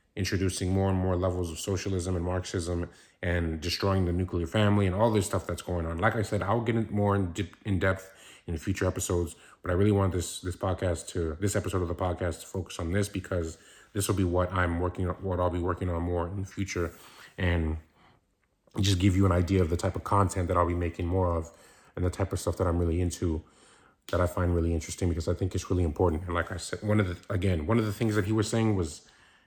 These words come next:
men not understanding their value as fathers and as men. And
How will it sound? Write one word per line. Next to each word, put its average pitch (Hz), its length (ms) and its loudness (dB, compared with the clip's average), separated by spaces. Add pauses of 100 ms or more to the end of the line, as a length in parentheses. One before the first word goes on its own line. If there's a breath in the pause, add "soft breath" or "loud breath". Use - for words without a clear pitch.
(140 soft breath)
men 98 180 4
not 95 140 4
understanding 90 460 0
their 87 100 0
value 85 300 0
as 76 100 -4
fathers 82 520 -4
and 160 220 0 (200)
as 90 200 0
men. 82 340 0 (520 loud breath)
And 85 440 0